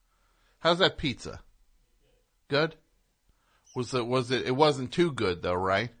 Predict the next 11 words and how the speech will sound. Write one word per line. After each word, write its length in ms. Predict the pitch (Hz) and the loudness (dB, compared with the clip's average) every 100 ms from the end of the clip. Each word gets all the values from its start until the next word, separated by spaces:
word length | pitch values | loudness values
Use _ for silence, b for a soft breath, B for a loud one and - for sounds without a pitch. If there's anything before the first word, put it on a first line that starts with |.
| _ _ _ _ _ _ _ _ _ _ _ _ _ _ | _ _ _ _ _ _ _ _ _ _ _ _ _ _
Fitting 420 | _ - 127 123 | _ -2 0 0
your, 220 | 123 123 110 | 0 0 0
your, 460 | 117 120 117 113 - | 0 0 0 -2 -6
your, 440 | 120 123 123 120 | -2 0 2 4
uh, 240 | 117 117 | 4 4
requirements? 840 | 98 107 - 127 127 139 151 - - _ _ _ _ _ _ _ _ _ _ _ 165 165 _ _ _ _ _ _ - | 0 -2 -2 0 0 -2 -6 -10 -18 _ _ _ _ _ _ _ _ _ _ _ _ _ _ _ _ _ _ _ -20
It 100 | 107 | -16
could 200 | - 180 | -2 2
have 80 | 175 | 2
been 160 | 165 143 | 0 -4
cheesier. 680 | - 143 123 104 85 71 | -4 -4 -4 -6 -8 -10